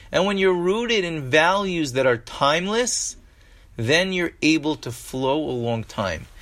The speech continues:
and to see when is the appropriate time for what and make the appropriate choices. That's what happens when you're connected to timeless values. Ultimately, the Torah is the most timeless of all values. It's co-, it comes from beyond this world.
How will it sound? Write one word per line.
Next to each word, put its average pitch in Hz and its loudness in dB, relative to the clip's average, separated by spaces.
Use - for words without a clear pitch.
and 127 0
to 135 -4
see 170 -2
when 139 -2
is 139 -8
the 123 -4
appropriate 117 -2
time 98 -4
for 120 -2
what 113 2
and 117 -4
make 156 -2
the 120 -2
appropriate 113 -4
choices. - -8
That's 185 2
what 147 0
happens 135 0
when 123 -4
you're 120 -6
connected 139 -2
to 127 0
timeless 127 -4
values. 104 0
Ultimately, 175 2
the 143 0
Torah 180 2
is 147 0
the 127 -4
most 123 -4
timeless 156 -2
of 127 -2
all 123 0
values. 107 -2
It's 107 -12
co-, - -4
it 147 -4
comes 170 -4
from 143 -6
beyond 135 -2
this 131 -4
world. - -10